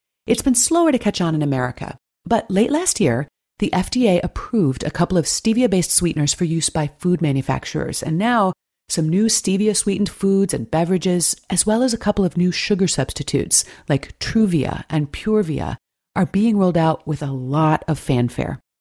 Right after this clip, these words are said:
One of the things you hear about these stevia-based sweeteners is that they are natural.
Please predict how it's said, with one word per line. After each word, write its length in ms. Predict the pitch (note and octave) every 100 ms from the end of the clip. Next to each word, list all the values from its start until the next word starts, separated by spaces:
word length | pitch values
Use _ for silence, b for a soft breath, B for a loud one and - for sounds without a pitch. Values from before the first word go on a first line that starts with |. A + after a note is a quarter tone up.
| _ _ _ _ -
One 280 | F3 B3
of 60 | C4
the 80 | A#3
things 280 | D#3+ D3 C#3
you 80 |
hear 200 | C3+ E3
about 280 | D3 C3 -
these 200 | A#2 -
stevia-based 540 | - F3+ D3 C#3+ C3+ -
sweeteners 420 | A3 D#3+ C3+ -
is 120 | D#3+
that 160 | D3 -
they 140 | C#3
are 120 | C3+
natural. 840 | C3 C3 B2 C#3 D#3+ - A#2 -